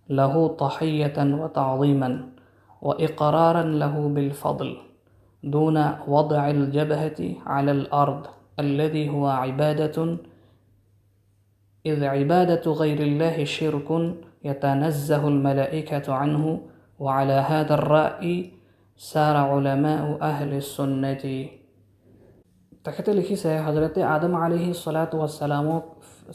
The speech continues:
চাজদা কৰিবলৈ যিটো হুকুম কৰা হৈছিলে ফৰিস্তাসকলক, সেই চাজদাটোৰ কৈফিয়তটো কি হয়? অৰ্থাৎ সেই চাজদাটো চাজদা অভিধানিক চাজদা আছিলে নে শ্বাৰঈ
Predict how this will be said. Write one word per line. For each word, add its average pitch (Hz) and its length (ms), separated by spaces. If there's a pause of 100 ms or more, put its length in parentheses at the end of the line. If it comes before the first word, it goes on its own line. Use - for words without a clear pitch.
চাজদা 147 300 (100)
কৰিবলৈ 147 400
যিটো 156 240
হুকুম 175 220 (100)
কৰা 170 180
হৈছিলে 143 340
ফৰিস্তাসকলক, 143 720 (460)
সেই 170 140 (140)
চাজদাটোৰ 160 520 (120)
কৈফিয়তটো 175 520 (100)
কি 156 120
হয়? 139 200 (360)
অৰ্থাৎ 165 280 (460)
সেই 170 140 (120)
চাজদাটো 170 480 (540)
চাজদা 151 400 (880)
অভিধানিক 170 460 (100)
চাজদা 175 360
আছিলে 190 260 (500)
নে 151 80 (100)
শ্বাৰঈ 147 340